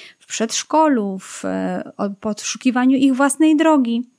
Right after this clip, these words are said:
Link do mojego własnego wpisu, w którym polecam dwanaście miejsc w sieci dla rodziców, zostawię we wpisie pod tym odcinkiem. To oczywiście wpis na blogu Tropicieli Talentów,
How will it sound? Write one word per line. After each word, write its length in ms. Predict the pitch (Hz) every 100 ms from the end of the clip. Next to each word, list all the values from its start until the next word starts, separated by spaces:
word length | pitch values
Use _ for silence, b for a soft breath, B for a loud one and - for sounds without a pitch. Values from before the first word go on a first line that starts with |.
| _
Link 560 | 208 233 349 480 440 285
do 340 | 247 233 226 -
mojego 480 | 226 262 349 415
własnego 500 | 370 339 - 311 294
wpisu, 580 | 285 - 262 214 - - -
w 100 | -
którym 360 | - 226 226
polecam 760 | 214 233 233 262 294 277 240 233
dwanaście 720 | 202 202 214 226 311 - 320
miejsc 500 | 269 226 240 - -
w 60 | -
sieci 380 | - 226 226 208
dla 200 | 202 202
rodziców, 640 | 190 180 180 - 294 - b b b b
zostawię 920 | 240 214 320 403 - 214 208 220 285 - -
we 200 | 202 214
wpisie 640 | - - 247 - 247 226 - -
pod 220 | 202 -
tym 180 | 202 -
odcinkiem. 600 | - - 170 - - 220 _ _ B B B -
To 180 | 480
oczywiście 560 | 415 - 269 294 - 285
wpis 560 | - - 262 320 - - -
na 220 | 233 226
blogu 440 | 208 226 277 294
Tropicieli 600 | 285 240 226 226 247 214 208
Talentów, 720 | 214 202 302 311 220 220